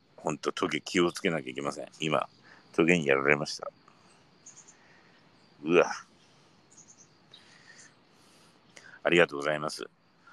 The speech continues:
ほんと綺麗な色ですね。これちっちゃいんですよ。指。こんなちっちゃいんです。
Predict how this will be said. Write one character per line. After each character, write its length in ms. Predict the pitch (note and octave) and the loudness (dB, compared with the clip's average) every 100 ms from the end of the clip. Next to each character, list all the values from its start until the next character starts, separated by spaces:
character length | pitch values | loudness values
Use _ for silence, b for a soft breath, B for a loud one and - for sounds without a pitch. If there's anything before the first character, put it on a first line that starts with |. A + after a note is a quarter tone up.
| b C3 | b -6
ほ 80 | |
ん 60 | C3+ | -4
と 120 | C#3+ | -6
綺 160 | - C3 | 0 2
麗 120 | A#2+ | 2
な 100 | E2+ | 0
色 200 | D2+ D#2 | -4 -4
で 140 | C#2+ | -4
す 100 | - | -2
ね。 240 | F#2 A2 - _ _ b b b - | 0 0 -2 _ _ b b b -4
こ 100 | A2 | -4
れ 40 | |
ち 140 | - - | -4 -6
っ 60 | |
ち 120 | - | 4
ゃ 20 | D#3 | 4
い 80 | |
ん 20 | A2 | 4
で 80 | |
す 120 | F2 F2 | 0 -2
よ。 180 | E2+ - - - - _ - D2 - _ _ _ _ _ _ _ _ | -2 -8 -20 -20 -20 _ -12 -10 -10 _ _ _ _ _ _ _ _
指。 300 | F2 C#2+ C2+ - - - - - - | -8 -6 -8 -10 -16 -18 -20 -20 -16
こ 140 | - G#2 | -2 2
ん 40 | |
な 80 | G#2 | 2
ち 160 | - - | 2 2
っ 40 | |
ち 100 | G2 | 2
ゃ 20 | |
い 60 | E2 | 2
ん 20 | |
で 80 | C#2+ | -2
す。 180 | - | -12